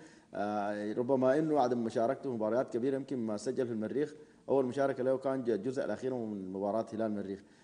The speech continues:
لكن لو تم إعداده بالط-، بالطريقة ال-، المثلى جدًا فهو <coughs> بالمناسبة في المباريات الكبيرة في وجود توني، آه، بيكون، آه، ما، ب-، بشكل خطورة كبيرة جدًا بالذات في الهجمات المرتدة يعني، حتى كرة الهلال في ال-، في البطولة الهلال كان مع التوانسة برضه الهدف اللي أحرزه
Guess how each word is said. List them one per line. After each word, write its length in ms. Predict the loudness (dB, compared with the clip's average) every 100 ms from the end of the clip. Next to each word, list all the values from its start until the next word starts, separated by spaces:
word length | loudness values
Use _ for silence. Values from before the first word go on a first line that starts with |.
| -6
لكن 260 | -4 4 6
لو 100 | 6
تم 280 | 6 4 4
إعداده 440 | 2 4 4 4
بالط-، 260 | 0 -4 -6
بالطريقة 520 | -6 -2 0 2 2
ال-، 380 | 2 -2 -8 -6
المثلى 380 | -2 -2 0 0
جدًا 260 | 0 -2
فهو 460 | -2 -2 0 2 4
<coughs> 240 | 4 4
بالمناسبة 340 | 2 0 2 0
في 80 |
المباريات 500 | 0 0 2 2 2
الكبيرة 500 | -2 -4 -2 2 2
في 140 | 2 0
وجود 300 | 0 -2 -2
توني، 420 | 2 2 4 0 -6 -18 -20 _ _ -8
آه، 240 | -2 -2
بيكون، 480 | -2 -2 0 0 0
آه، 240 | 0 0
ما، 460 | -2 -2 -2 -2 -6
ب-، 220 | 0 0
بشكل 360 | 2 0 -2 -4
خطورة 340 | -4 -2 -2
كبيرة 320 | 0 0 2
جدًا 360 | 2 -2 -4 -6
بالذات 300 | -4 0 0
في 40 | 0
الهجمات 400 | -4 -2 -2 -2
المرتدة 460 | -4 -6 -6 -4
يعني، 180 | -6 -4
حتى 360 | -6 -2 0 0 -6 -18 -20 -20 -6
كرة 260 | -4 -2
الهلال 720 | -2 0 2 2 0 -2 -2 -4
في 100 | -6
ال-، 340 | -6 -6 -8
في 60 | -4
البطولة 360 | 8 8 8
الهلال 300 | 4 2 2
كان 220 | 2 2 0
مع 120 | -4
التوانسة 520 | -4 -2 -2 -2 -2
برضه 240 | -2 -2
الهدف 280 | -2 -2 -2
اللي 120 | -2
أحرزه 320 | -4 -2 -2